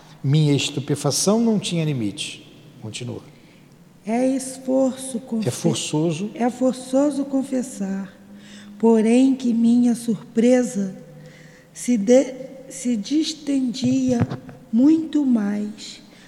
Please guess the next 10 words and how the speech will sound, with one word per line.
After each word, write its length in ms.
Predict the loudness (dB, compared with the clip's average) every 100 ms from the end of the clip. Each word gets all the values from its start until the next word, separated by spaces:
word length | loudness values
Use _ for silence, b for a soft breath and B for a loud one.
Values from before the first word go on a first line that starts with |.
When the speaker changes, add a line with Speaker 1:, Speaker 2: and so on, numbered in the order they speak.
| B
Speaker 2:
ao 160 | 0 0
fixar 1500 | 0 -4 -4 -10 -8 -2 0 0 -2 -6 -18 -20 -20 -20 -2
os 260 | 0 2
inflúvios 840 | 0 -2 -4 2 4 4 4 0 -2
brilhantes 840 | -2 0 0 0 0 -2 -6 -14 -14 -14 B B B B _
que 280 | 2 4 6
emanavam 1040 | 4 4 2 0 0 0 -2 -2 -4 -6 B B B -6
dos 280 | 0 0 -2
centros 640 | -4 0 2 2 0 -2
genitais, 1160 | 0 2 2 0 -2 -4 -2 -2 -4 -8 -14 -20